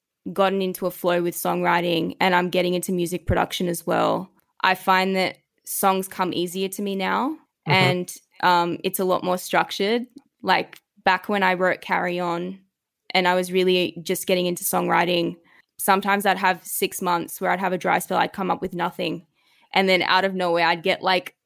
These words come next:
Speaker 1: a dream at three A M or something, and I'd have an
Speaker 2: Yeah.
Speaker 1: idea for a whole song out of nowhere, and I'd wake up and be like, "I've gotta get this down before I forget it."
Speaker 2: Yeah, yeah.
Speaker 1: So sometimes there's moments like that where it all comes back to you, and then it's, like, you know, on and off. But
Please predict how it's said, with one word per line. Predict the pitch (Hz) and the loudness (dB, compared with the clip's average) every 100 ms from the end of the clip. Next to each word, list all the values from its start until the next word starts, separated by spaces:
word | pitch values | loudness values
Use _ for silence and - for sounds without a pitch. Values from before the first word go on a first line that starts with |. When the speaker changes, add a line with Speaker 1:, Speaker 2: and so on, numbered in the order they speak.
| _ _ | _ _
Speaker 1:
a | 190 202 | 0 0
dream | 160 185 175 170 170 | -2 -2 0 0 0
at | 160 | -4
three | 185 175 | -4 -2
A | 160 165 | 0 0
M | 165 170 | -2 -4
or | |
something, | 196 170 190 170 170 208 208 | -2 -2 0 0 2 -2 0
and | 185 170 | 4 4
I'd | 170 | 4
have | 196 185 | 2 2
an | 180 | 2
Speaker 2:
Yeah. | |
Speaker 1:
idea | 180 180 180 | 2 0 -4
for | 180 180 | -2 -4
a | |
whole | 185 - 180 | -2 -4 -4
song | 180 165 - - | -4 -4 -4 -2
out | 185 | 0
of | 170 | 0
nowhere, | 175 160 160 | 0 0 2
and | |
I'd | 170 170 | 0 0
wake | 175 165 | 0 0
up | 185 190 | -4 -6
and | 175 | -6
be | |
like, | 175 | -2
"I've | 185 175 | -2 -2
gotta | 190 180 | -4 -4
get | 175 - | -4 -6
this | - | -6
down | 175 156 160 | -2 -2 -2
before | 165 170 | -2 0
I | 160 | 0
forget | - 160 147 | -4 -6 -4
it." | 151 - - _ _ _ _ _ | -4 -6 -10 _ _ _ _ _
Speaker 2:
Yeah, | 107 98 | 0 2
yeah. | 104 | 2
Speaker 1:
So | - 190 180 165 | 4 4 4 2
sometimes | - 196 233 202 | 0 0 2 0
there's | 214 202 | 0 -2
moments | 175 180 202 - | -4 -4 -4 -2
like | 208 - | -4 0
that | 196 226 - - - _ _ _ _ _ - | 2 2 0 -4 -14 _ _ _ _ _ 2
where | 190 185 | 6 6
it | |
all | 185 185 | 4 2
comes | 196 190 | -4 -4
back | 160 180 | -4 -6
to | - | -6
you, | 185 170 | -6 -4
and | 170 | -2
then | 160 165 190 - | -2 -4 -8 -10
it's, | 180 - - | -8 -4 0
like, | 139 113 - - - _ _ _ 214 | 0 0 -8 -16 -20 _ _ _ -2
you | 165 | -2
know, | 156 | 0
on | 180 180 | 0 0
and | 165 | 0
off. | 151 170 - - _ _ | -2 -4 -12 -20 _ _
But | 170 160 151 | 2 2 0